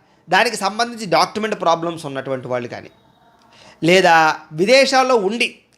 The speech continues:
అక్కడ ఉద్యోగాలు కోల్పోయి ఉద్యోగాలు రాక ఇబ్బంది పడేవారు కానీ, already ఉద్యోగాలు చేస్తూ ఎప్పుడు ఉద్యోగం పోతుందా అని భయపడుతూ ఉద్యోగాలు చేసేవాళ్ళు కానీ, లేదు అక్కడ వీసాలు అయిపోతున్నాయి, హెచ్ వన్ బి వీసా ప్రాబ్లమ్స్ ఉన్నాయి, లేదా గ్రీన్ కార్డులు రావట్లేదు,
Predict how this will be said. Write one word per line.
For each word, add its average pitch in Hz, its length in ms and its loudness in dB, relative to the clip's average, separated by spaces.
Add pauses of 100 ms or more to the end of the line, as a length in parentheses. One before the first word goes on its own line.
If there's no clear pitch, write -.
అక్కడ 233 200 -4
ఉద్యోగాలు 214 600 2
కోల్పోయి 208 680 -2
ఉద్యోగాలు 156 680 -2
రాక 165 280 2
ఇబ్బంది 180 320 -2
పడేవారు 135 360 -8
కానీ, 107 260 -18 (840)
already 262 240 2
ఉద్యోగాలు 233 480 2 (120)
చేస్తూ 226 380 -4 (320)
ఎప్పుడు 165 260 -8
ఉద్యోగం 185 420 0
పోతుందా 175 420 0
అని 175 160 0
భయపడుతూ 180 580 -6
ఉద్యోగాలు 151 400 -4 (100)
చేసేవాళ్ళు 120 340 -12
కానీ, 127 220 -16 (1000)
లేదు 269 320 4
అక్కడ 262 240 2
వీసాలు 208 420 0
అయిపోతున్నాయి, 190 560 -4
హెచ్ 156 180 -6
వన్ 185 140 -6
బి 185 80 -4
వీసా 170 260 -4
ప్రాబ్లమ్స్ 147 500 -6
ఉన్నాయి, 156 220 -10 (640)
లేదా 180 140 2
గ్రీన్ 170 280 0
కార్డులు 170 260 4
రావట్లేదు, 160 580 -4